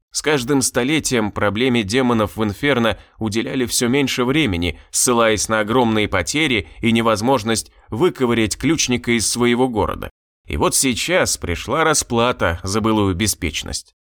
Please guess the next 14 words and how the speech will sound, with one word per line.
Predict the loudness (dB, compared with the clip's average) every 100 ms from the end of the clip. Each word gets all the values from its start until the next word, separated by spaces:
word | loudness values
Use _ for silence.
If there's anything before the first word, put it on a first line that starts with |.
| _ -4
"Не | 0 0
тебе | 0 2 2 4
учить | 2 0 -2 2
людей | 2 4 2 4
морали", | 2 2 0 -2 -8 _
спокойно, | -8 -4 -2 2 2 4 2 -2
но | -2 0
твёрдо | 0 0 2 2 0 -2
ответил | 0 -2 0 -2 -2 -4
я. | -6 -10 -14 _ _
"Ты | -4 -2
просрал | 0 2 2 2 0 0
свою | 2 2 2
жизнь | 0 -2 -2 -2